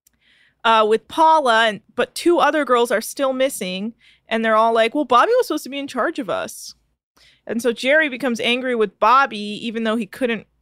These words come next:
technically wrangle all six girls. He did his best to keep them together.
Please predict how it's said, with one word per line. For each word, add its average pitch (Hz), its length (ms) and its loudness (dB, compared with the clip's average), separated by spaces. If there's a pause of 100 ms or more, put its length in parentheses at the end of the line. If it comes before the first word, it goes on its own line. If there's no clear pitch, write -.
(340)
technically 233 500 -6
wrangle 220 360 -2
all 202 320 0
six - 320 -10
girls. 196 480 -2
He 170 180 -10 (160)
did 302 180 -4
his 302 160 -4
best 294 420 -4
to 196 240 -2
keep - 240 -14
them 220 160 -6
together. 214 480 -4